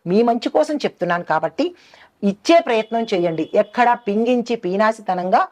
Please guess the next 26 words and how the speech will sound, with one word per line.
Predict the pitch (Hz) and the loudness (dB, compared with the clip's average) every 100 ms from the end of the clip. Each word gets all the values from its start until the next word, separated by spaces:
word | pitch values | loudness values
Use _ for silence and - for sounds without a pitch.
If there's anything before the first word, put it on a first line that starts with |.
| - - - | -10 -16 -2
ఉండకండి. | 180 220 202 165 160 - - _ 185 | 2 2 0 -6 -10 -14 -20 _ 0
ఎంత | 226 233 185 | 0 0 0
దానం | 175 214 285 262 | 0 0 0 0
చేసుకుంటే | 220 - 196 196 220 - | -2 -2 -6 -2 -4 -2
అంత | 165 196 220 254 208 | -4 -4 -2 -2 0
మనకి | 180 - | -4 -4
తిరిగి | - 175 165 | -2 -2 -2
వస్తుంది. | 160 - 151 156 - _ _ _ | -6 -8 -10 -10 -14 _ _ _
కాబట్టి | 180 170 - 233 - _ | -2 -2 -4 -8 -8 _
ప్రతి | 175 175 180 151 | -4 -2 -4 0
దానము | 175 233 262 269 202 | 0 2 -2 -4 -2
మీ | 269 349 | 0 4
యథాశక్తి. | 311 262 262 240 190 - 170 - - - _ | 4 4 2 0 -4 -8 -10 -12 -20 -20 _
కొండని | 196 220 285 302 294 | 0 2 2 2 0
తవ్వి | 247 214 | 0 0
దానం | 233 214 220 226 214 | 0 2 2 -2 -4
చేయమని | 190 196 196 | -2 -2 -2
ఎవరూ | 165 226 233 | 0 0 0
చెప్పలేదు. | - 156 143 - _ _ _ - | -4 -6 -8 -10 _ _ _ -2
చిన్న | 233 285 208 | 2 2 2
గులకరాయి | 180 208 262 247 247 | 0 2 2 2 0
అయినా | 240 311 - 156 | -4 -6 -10 -6
దానం | 156 170 190 165 | -4 -2 -4 -4
చేసే | 151 | -4
ప్రయత్నం | 160 156 156 180 160 | -4 -4 -6 -8 -6
చేసుకోండి. | 156 160 156 | -6 -6 -6